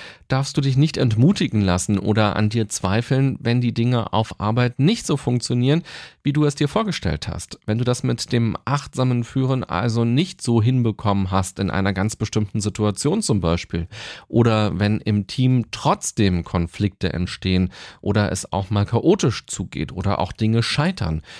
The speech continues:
bleibe am Ball, reflektiere dich, gib den anderen die Zeit und den Raum, ihre eigene Art zu finden und probiere es immer und immer weiter aus. Probiere vor allem auch Neues aus und achte darauf,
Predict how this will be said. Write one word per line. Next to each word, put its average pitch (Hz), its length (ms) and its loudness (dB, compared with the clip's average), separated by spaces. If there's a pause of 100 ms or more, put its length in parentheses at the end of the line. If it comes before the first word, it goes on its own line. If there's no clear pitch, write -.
(260)
bleibe 190 360 0
am 156 200 -2
Ball, 135 400 2 (100)
reflektiere 190 640 0
dich, 185 360 0 (300)
gib 190 220 -2
den 156 280 0
anderen 180 480 2
die 135 160 -4
Zeit 139 520 0
und - 320 -2
den 110 180 2
Raum, 110 580 2 (220)
ihre 101 320 0
eigene 143 540 0
Art 131 280 -2
zu - 240 -8
finden 165 440 -4
und 147 160 -2
probiere 139 380 0
es 139 280 0
immer 165 440 2
und - 220 -6
immer 120 280 0
weiter 95 460 -2
aus. 113 340 2 (420)
Probiere 139 320 2
vor 139 180 0
allem 120 200 2
auch 101 240 0
Neues 107 580 2
aus 123 340 2
und 139 200 -2
achte 165 280 -2
darauf, 127 480 2